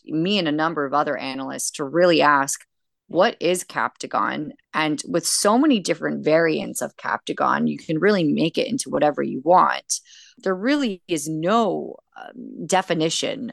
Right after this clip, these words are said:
of, uh, of Captagon. I mean, it's an amphetamine type stimulant, but there is no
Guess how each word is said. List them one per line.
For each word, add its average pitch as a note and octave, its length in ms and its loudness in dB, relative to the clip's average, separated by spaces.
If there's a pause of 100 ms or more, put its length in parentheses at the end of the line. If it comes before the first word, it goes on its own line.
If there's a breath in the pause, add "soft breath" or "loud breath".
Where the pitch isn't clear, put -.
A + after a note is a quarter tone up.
of, C#3+ 260 0
uh, D2+ 400 0
of D#3 140 -2
Captagon. C#3 640 0
I D3 60 -4
mean, D3+ 160 -2
it's D3 140 -6
an D#3 120 -4
amphetamine F3 560 0
type D#3+ 300 -4
stimulant, D3+ 640 -4 (420 soft breath)
but D#3+ 200 0
there D#3+ 180 6
is E3 140 2
no F3+ 500 2